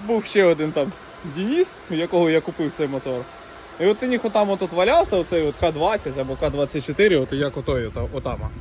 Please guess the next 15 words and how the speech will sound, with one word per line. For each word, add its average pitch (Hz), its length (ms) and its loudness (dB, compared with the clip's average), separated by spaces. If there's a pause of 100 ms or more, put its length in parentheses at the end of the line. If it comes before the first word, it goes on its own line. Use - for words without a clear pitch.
(480)
А 131 80 0
от, 131 280 6
і 226 320 6
вони 220 300 6
вирішили: 196 560 -4
«А 175 140 -2
давай, — 233 260 -4
говорить, — 170 280 -4
засунемо 151 500 -6
його 139 140 -4 (100)
сюди, 147 160 -8
в 151 260 -6
Б 143 60 -2
М 135 100 -2
В». 127 140 -6